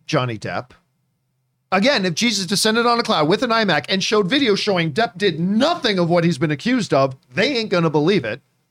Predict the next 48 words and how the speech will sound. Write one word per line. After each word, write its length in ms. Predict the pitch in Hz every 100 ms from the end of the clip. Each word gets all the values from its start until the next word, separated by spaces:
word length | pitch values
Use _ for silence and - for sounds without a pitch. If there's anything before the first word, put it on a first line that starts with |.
| _ _ _ _ _ _ _ _ -
And 160 | 202
they 60 | 254
want 240 | 285 269
nothing 260 | 247 262 254
to 60 | 226
do 140 | 220
with 100 | 214
Jack 220 | 214 208 -
Sparrow. 420 | - 294 117 - _ _ _ _ _ _ _ _ -
They're 160 | 214
done. 260 | 185 247 285
They 80 | 190
wanna 200 | 220 233
move 140 | 240
past 320 | - 202 320 -
Jack 220 | 151 131
Sparrow. 240 | - 113
They 80 | 123
wanna 220 | 180 220
move 180 | 220 202
the, 100 | 220
they 180 | 180 208
wanna 200 | 220 233
move 140 | 226
past 240 | 185 208 214
the 80 | 208
whole 220 | 202 220
Johnny 280 | 190 208 214
Depp 200 | 208 202
era. 300 | 202 277 - _ _ _ _ _ _ _ _ _ _ _ _ -
I 140 | 226 330
am 100 | 320
not 220 | 285 262
saying 520 | - 254 262 214 190
that 140 | 175 175
Giant 260 | 202 190
Freaking 340 | - 190 170 160
Robot 400 | 175 151 135 147
is 200 | 139 147
lying. 340 | 254 156 107 -
I 180 | 156 226
believe 420 | 190 190 202 143
they 140 | 156
have 120 | 156 135
been 140 | 135
told 280 | - 190 151
this 200 | 147 -
information. 640 | 143 127 156 175 - -